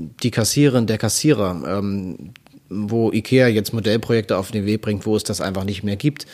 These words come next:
die dann innerhalb des Unternehmens in Bereiche, ja, ähm, geschickt werden, die jetzt auch vom Ansehen des Unternehmens nicht das größte sind.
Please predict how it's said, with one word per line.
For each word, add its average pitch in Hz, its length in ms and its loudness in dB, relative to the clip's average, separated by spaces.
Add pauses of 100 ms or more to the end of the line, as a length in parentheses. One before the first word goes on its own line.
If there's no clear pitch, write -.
(100)
die 120 80 -2
dann 117 220 4
innerhalb 120 320 4
des 110 160 2
Unternehmens 113 520 2
in 117 140 0
Bereiche, 117 680 4 (800)
ja, 113 240 2 (280)
ähm, 104 280 -2
geschickt 117 480 0
werden, 120 460 4
die 107 100 -4
jetzt 113 200 0
auch 110 140 0
vom - 220 -2
Ansehen 131 340 4
des 120 160 0
Unternehmens 107 500 0
nicht 117 140 -2
das 104 140 -2
größte 135 340 2
sind. 87 380 -4